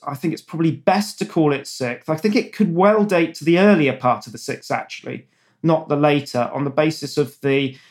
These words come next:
the style of the objects that have been recovered. So I think probably safest at the current time just to call it a sixth century burial.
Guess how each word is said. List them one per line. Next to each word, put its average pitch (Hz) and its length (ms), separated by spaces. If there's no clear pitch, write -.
the 151 60
style 160 600
of 135 140
the 143 100
objects - 920
that - 140
have 123 160
been 131 200
recovered. 123 600
So 180 540
I 196 100
think 214 260
probably 160 240
safest 127 520
at 110 100
the 123 60
current 131 360
time 123 260
just 120 160
to 104 60
call - 180
it - 80
a 123 40
sixth - 540
century 127 540
burial. 131 400